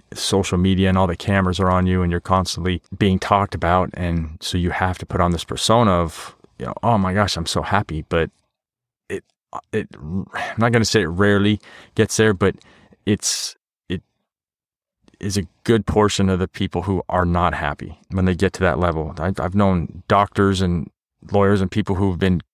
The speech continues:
career people who hate their job. They might do it for the money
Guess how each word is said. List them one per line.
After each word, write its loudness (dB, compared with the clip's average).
career 2
people 0
who -2
hate -4
their 2
job. 2
They 2
might 4
do 2
it 0
for -4
the -2
money 2